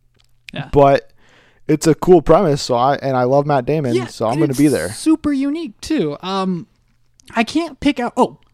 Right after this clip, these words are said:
Speaker 1: Neil Patrick Harris.
Speaker 2: Yes.
Speaker 1: And Laura Dern as well.
Speaker 2: Laura Dern's in there?
Speaker 1: Yes, they're, they're, like, a couple or something like
Speaker 2: Okay.
Speaker 1: that. But so I don't know how that'll all play out, but yeah. Uh, those, those were who I was missing. Um,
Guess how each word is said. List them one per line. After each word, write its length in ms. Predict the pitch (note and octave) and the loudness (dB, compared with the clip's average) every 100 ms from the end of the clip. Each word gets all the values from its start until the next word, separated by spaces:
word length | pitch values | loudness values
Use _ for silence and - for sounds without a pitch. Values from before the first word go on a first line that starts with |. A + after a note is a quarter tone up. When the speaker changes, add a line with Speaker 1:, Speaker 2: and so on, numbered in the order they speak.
| - | -4
Speaker 1:
Neil 160 | A#3 C4+ | -2 -2
Patrick 400 | C4 B3+ B3+ A3 | -4 -4 -6 -4
Harris. 440 | E3+ D#3 - - - C#3+ | -4 -4 -6 -12 -18 -6
Speaker 2:
Yes. 420 | E3 F3+ C3 - | 0 0 0 -2
Speaker 1:
And 180 | F#3+ F3+ | 0 2
Laura 200 | F#3 F3+ | 2 2
Dern 300 | D#3+ G#3 F3+ | 2 2 2
as 100 | D3+ | -2
well. 340 | D#3 C#3 A#2+ _ _ _ _ _ | -6 -6 -8 _ _ _ _ _
Speaker 2:
Laura 220 | - D3+ E3+ | -6 -4 0
Dern's 300 | D3+ F#3+ F4+ | 0 0 -4
in 60 | |
there? 140 | G#4 G#4 | -6 -2
Speaker 1:
Yes, 460 | E3+ F3+ - - - - | 0 0 -4 -14 -14 -4
they're, 220 | F3+ F3+ _ - | -2 -2 _ -10
they're, 160 | F#3+ | -6
like, 140 | F#3 E3+ | -4 -6
a 60 | |
couple 300 | - D3+ - | -10 -12 -12
or 80 | B2+ | -16
something 220 | - - | -16 -12
like 180 | - - | -8 -4
Speaker 2:
Okay. 40 | E3+ | -2
Speaker 1:
that. 120 | G#3 - - | -4 -8 -12
But 100 | - | -8
so 100 | D#3 | -4
I 80 | D#3+ | 0
don't 140 | E3 E3+ | 0 0
know 100 | D#3+ | -2
how 160 | D#3+ | -2
that'll 180 | D#3 D3 | -4 -4
all 100 | C#3+ | -6
play 200 | - D#3+ | -8 -10
out, 180 | C3 - | -10 -10
but 220 | - - _ _ | -12 -14 _ _
yeah. 200 | - C3+ F#2+ _ _ | -6 -6 -6 _ _
Uh, 380 | - D3 C3+ C3 B2+ _ _ | -10 -8 -8 -10 -14 _ _
those, 220 | F3+ D#3+ | -4 -4
those 240 | E3 F#3 F3 | 0 0 0
were 140 | D3+ | -4
who 60 | C3+ | -6
I 60 | B2+ | -10
was 100 | C#3+ | -12
missing. 340 | C3 - - - - _ _ | -12 -14 -20 -20 -20 _ _
Um, 500 | B2+ B2+ B2 B2+ C#3 | -10 -8 -8 -8 -12